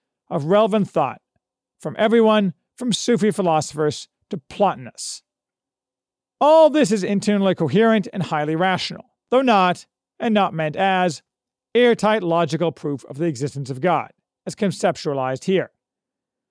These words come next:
It does compel the conclusion that materialism must be rejected. The effect is to prepare the educated mind to engage in further thought on the specifics of revelation that may be combined with theism,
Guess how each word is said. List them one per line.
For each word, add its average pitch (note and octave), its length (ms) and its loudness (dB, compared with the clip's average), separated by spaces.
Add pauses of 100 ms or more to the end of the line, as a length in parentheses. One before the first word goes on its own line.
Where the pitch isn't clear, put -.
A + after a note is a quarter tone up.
(680)
It F3 160 -2
does D4+ 260 4
compel F3+ 360 0
the D#3 80 -2
conclusion D#3 600 -4
that E3 100 -4
materialism E3 800 0
must D#3+ 260 -4
be E3 100 -2
rejected. E3+ 480 0 (1120)
The G3+ 100 2
effect C4 420 0
is G#3 100 -2
to F3 100 -8
prepare A3 440 2
the G3+ 180 -2
educated F3 440 0
mind C#3 380 -4
to E3+ 100 -2
engage D#3+ 400 0
in E3+ 140 -6
further A#3+ 440 2
thought B2+ 360 -6 (540)
on E3 80 -8
the F3 60 -2
specifics A3+ 600 -2
of D#3+ 160 -2
revelation D#3+ 580 0
that E3 140 -6
may C#3+ 120 -6
be C#3 120 -6
combined C#3 500 -4
with D3+ 120 -6
theism, A3 520 -2